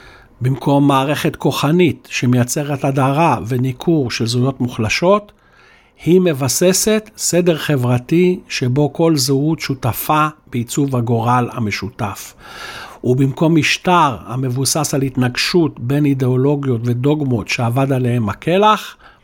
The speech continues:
היא מקדמת חשיבה מעשית ועניינית המכוונת אל הטוב המשותף. מתוך יסודות אלה מתממש גם התנאי הבסיסי של כל משטר דמוקרטי אמיתי,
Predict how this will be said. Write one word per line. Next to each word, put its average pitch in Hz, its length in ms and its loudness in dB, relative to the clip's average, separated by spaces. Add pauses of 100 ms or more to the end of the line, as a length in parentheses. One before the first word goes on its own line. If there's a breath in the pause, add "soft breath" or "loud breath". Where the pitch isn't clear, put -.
היא 165 160 2
מקדמת 156 680 0
חשיבה 135 640 0
מעשית 123 840 -2
ועניינית 123 800 -2 (380)
המכוונת 117 880 -2 (120)
אל 101 80 -6
הטוב 107 460 -6
המשותף. - 840 -10 (800 loud breath)
מתוך 196 520 0
יסודות 156 540 -4
אלה 165 400 0
מתממש 139 600 -2
גם 131 180 0
התנאי 135 280 -2
הבסיסי 135 640 -2
של 131 180 -4
כל 139 220 -2
משטר 127 480 0
דמוקרטי 120 840 -2 (160)
אמיתי, 104 460 -4